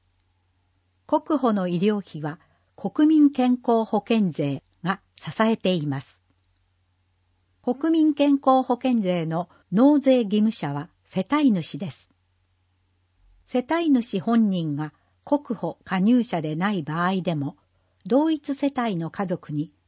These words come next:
国保加入者がいれば、世帯主が納税義務者となります。この場合、世帯主の所得などは所得割等の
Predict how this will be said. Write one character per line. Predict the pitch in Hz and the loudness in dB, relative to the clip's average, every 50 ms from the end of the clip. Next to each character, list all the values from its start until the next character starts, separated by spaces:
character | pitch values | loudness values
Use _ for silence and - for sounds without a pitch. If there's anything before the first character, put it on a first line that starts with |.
| _ _ _ | _ _ _
国 | - - 214 - - 285 269 | -10 -8 -8 -4 -4 -6 -4
保 | - 262 - - _ _ | -2 -4 -6 -6 _ _
加 | - - 208 | -8 -4 -2
入 | 196 214 240 247 | 0 2 2 0
者 | 233 - - 156 | 0 -2 -6 -6
が | 139 147 - - | -6 -8 -8 -8
い | 170 | -6
れ | 170 196 185 | -4 -4 -4
ば、 | - 151 147 - _ _ _ _ _ _ _ | -4 -8 -12 -14 _ _ _ _ _ _ _
世 | _ - 220 - | _ -8 -4 -2
帯 | - 302 302 285 | -2 0 2 2
主 | 240 214 185 - - 165 151 | 2 0 -2 -6 -8 -8 -8
が | 170 165 - _ _ _ _ _ - | -8 -10 -12 _ _ _ _ _ -2
納 | 185 240 285 311 | 2 2 2 2
税 | 285 - 285 277 | 2 2 2 2
義 | 269 214 | 2 2
務 | - 233 226 240 240 | 0 0 0 0 0
者 | - - 180 | -2 -6 -8
と | - - 233 - 214 | -8 -8 -8 -6 -6
な | 175 165 | -6 -4
り | 151 156 147 | -4 -4 -6
ま | 143 143 | -6 -8
す。 | - - _ _ _ _ _ _ _ _ _ _ _ _ _ _ _ _ _ _ _ _ | -10 -16 _ _ _ _ _ _ _ _ _ _ _ _ _ _ _ _ _ _ _ _
こ | _ 240 247 | _ 0 2
の | 277 302 269 | 4 4 4
場 | 277 262 254 247 | 2 0 0 -2
合、 | 247 233 220 214 208 - _ _ _ _ _ _ _ _ | -4 -4 -6 -6 -10 -14 _ _ _ _ _ _ _ _
世 | - 233 233 - | -6 -4 -2 0
帯 | 294 294 269 233 | 2 2 4 2
主 | 214 185 - - 185 | 2 -2 -4 -6 -6
の | 175 170 165 | -6 -6 -6
所 | - 190 180 | -6 -4 -4
得 | 226 220 - 247 214 | -4 -4 -2 -2 -2
な | 226 220 180 | -2 -2 -2
ど | 165 151 151 | -4 -4 -4
は | 165 170 - _ _ _ _ _ _ _ _ _ | -6 -8 -10 _ _ _ _ _ _ _ _ _
所 | - - 233 233 | -6 -4 -4 0
得 | - 285 285 285 - 277 254 214 | 0 0 0 0 0 -2 0 2
割 | 226 226 233 226 226 - - _ | 2 2 2 0 -4 -6 -8 _
等 | - 233 226 208 185 | 0 0 2 2 0
の | 165 160 170 - | -2 -4 -8 -10